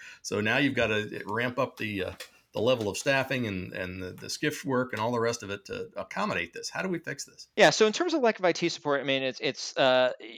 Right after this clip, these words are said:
Speaker 2: you know, this is, there's some easy fixes here. Number one, making sure that the help number, help information is freely available, widely available, and ramping up, right,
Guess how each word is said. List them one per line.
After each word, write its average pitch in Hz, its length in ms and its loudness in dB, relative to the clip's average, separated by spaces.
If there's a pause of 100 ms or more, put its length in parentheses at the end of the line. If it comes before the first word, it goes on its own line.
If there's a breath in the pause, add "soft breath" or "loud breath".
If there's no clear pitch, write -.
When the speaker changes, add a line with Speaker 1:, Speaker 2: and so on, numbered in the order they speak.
(320)
Speaker 2:
you 185 160 2
know, 143 80 4
this 165 220 -2
is, 170 100 -4
there's 175 260 2
some 180 180 0
easy 139 280 0
fixes 120 340 -4
here. 98 160 -2
Number 120 220 -4
one, 123 320 0
making 120 280 -4
sure 117 200 -4
that 110 120 -2
the 98 80 -4
help 113 300 -2
number, 107 320 -2
help 110 260 0
information 107 720 -4
is 107 540 -2 (120)
freely 120 680 -2
available, 107 540 0
widely 101 360 -2
available, 101 540 -2
and 95 180 -8
ramping 107 400 -4
up, 98 180 0 (180)
right, 104 200 -4